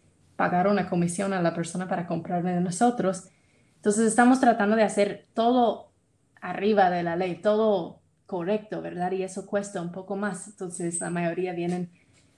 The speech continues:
de O N Gs, eh, uno, la uno, eh,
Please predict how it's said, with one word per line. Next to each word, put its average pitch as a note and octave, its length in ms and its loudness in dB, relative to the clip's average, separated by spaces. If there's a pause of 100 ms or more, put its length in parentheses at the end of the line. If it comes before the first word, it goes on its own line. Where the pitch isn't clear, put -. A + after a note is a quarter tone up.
de G#3+ 140 6
O A3+ 80 8
N A3 100 4
Gs, A#3 540 0
eh, F3+ 360 -4
uno, A3 540 0 (320)
la F#3+ 140 -4
uno, A3 480 -2
eh, E3 460 -8